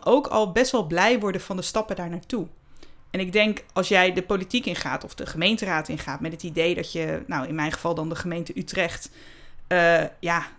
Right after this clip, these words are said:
ik zeg altijd, de gemeente Utrecht is een soort hele grote olietanker. En als je het idee hebt dat je die, eh, eventjes, zeg maar, in die vier jaar dat jij daar zit, gewoon even honderdtachtig graden de, de andere kant op legt, ja, dat is, dat gaat niet lukken, zeg maar.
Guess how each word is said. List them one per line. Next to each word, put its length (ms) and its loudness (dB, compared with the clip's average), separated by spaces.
ik 100 -4
zeg 120 6
altijd, 180 0
de 60 -6
gemeente 280 2
Utrecht 260 -6
is 80 -4
een 80 -4
soort 180 -4
hele 280 2
grote 560 2
olietanker. 680 0
En 80 -6
als 140 -4
je 60 0
het 80 -4
idee 300 0
hebt 160 -2
dat 160 -4
je 60 -6
die, 240 -6
eh, 260 6
eventjes, 480 2
zeg 140 -2
maar, 120 -4
in 60 0
die 120 -4
vier 200 0
jaar 200 4
dat 120 -4
jij 160 2
daar 120 0
zit, 240 -4
gewoon 200 -4
even 220 -4
honderdtachtig 460 -4
graden 280 -2
de, 220 -8
de 100 -4
andere 240 -2
kant 260 0
op 80 -14
legt, 320 -4
ja, 200 0
dat 240 2
is, 180 -6
dat 220 0
gaat 160 2
niet 160 -2
lukken, 300 -10
zeg 160 -18
maar. 220 -14